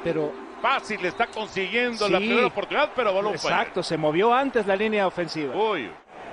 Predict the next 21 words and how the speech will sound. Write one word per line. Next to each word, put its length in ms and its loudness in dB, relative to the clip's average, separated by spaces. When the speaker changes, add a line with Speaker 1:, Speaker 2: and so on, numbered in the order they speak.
Speaker 2:
treinta 460 0
y 80 2
ocho 240 2
yardas 400 2
totales, 640 0
Joseph. 300 0
Y 80 -2
el 100 4
Speaker 1:
Oh. 120 6
Speaker 2:
juego 220 4
se 120 4
empató. 520 0
Va 300 2
Jones 360 0
atrás. 480 0
Excelente 760 0
trabajo 480 0
de 80 0
la 100 2
línea. 320 0
Extraordinario. 1000 0